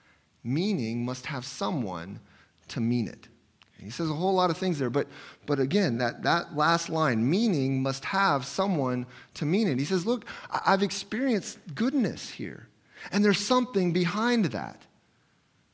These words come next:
And so as he began to explore that, he came to understand that that someone was Jesus. And so the point here is not that we should pretend that the pleasures of this world are unpleasurable.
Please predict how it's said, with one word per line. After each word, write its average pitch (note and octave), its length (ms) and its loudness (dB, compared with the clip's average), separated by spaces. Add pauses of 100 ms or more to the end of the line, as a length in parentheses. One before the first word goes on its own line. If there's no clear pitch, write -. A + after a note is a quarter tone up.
(240)
And C#3+ 120 -8
so C#3 380 0 (240)
as C#3+ 180 -2
he F#3 100 -4
began C#3+ 300 -2
to A#2+ 60 -2
explore F#3+ 360 -8
that, A2+ 160 -4
he C#3+ 100 -4
came B2 220 -4
to A2+ 60 -2
understand G#2+ 720 -8 (360)
that - 240 -14
that - 160 -6
someone - 560 -8
was A2+ 380 -10 (100)
Jesus. - 540 -12 (1200)
And F3 80 0
so F#3+ 160 4
the D#3+ 200 -2
point C4+ 300 -4
here E3 200 4
is D3+ 160 4
not B3 280 2
that G#3+ 80 4
we E3 160 4
should C#3 480 0
pretend F#3+ 520 0
that C3+ 100 0
the C#3 60 -6
pleasures E3+ 580 2
of C3+ 220 -2
this C3 200 0
world C#3+ 320 2
are B2 140 4
unpleasurable. A#2 760 0